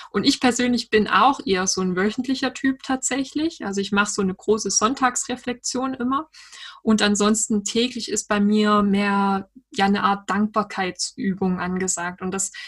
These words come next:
hilft mir dann auch viel mehr, weil ich dann auch flexibler sein kann, weil ich dann immer den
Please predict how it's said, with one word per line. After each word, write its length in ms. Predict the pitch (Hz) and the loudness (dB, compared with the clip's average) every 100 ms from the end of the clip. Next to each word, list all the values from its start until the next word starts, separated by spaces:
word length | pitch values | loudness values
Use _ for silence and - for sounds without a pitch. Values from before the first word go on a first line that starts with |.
| - | 0
hilft 240 | 233 240 226 | 2 4 2
mir 100 | 214 | 0
dann 160 | 196 | 0
auch 140 | 196 - | -2 -2
viel 260 | - 240 | 0 2
mehr, 240 | 220 214 190 | 2 2 2
weil 80 | |
ich 60 | 190 | -2
dann 160 | - 185 | -4 -8
auch 80 | |
flexibler 540 | - 185 - 240 240 185 | -6 -6 -2 -2 -2 -6
sein 280 | - 180 185 | -4 -6 -6
kann, 180 | 185 | -4
weil 100 | 175 | -4
ich 80 | 175 | -6
dann 160 | 190 180 | -8 -2
immer 200 | 196 196 | 0 0
den 320 | 190 190 | 0 -2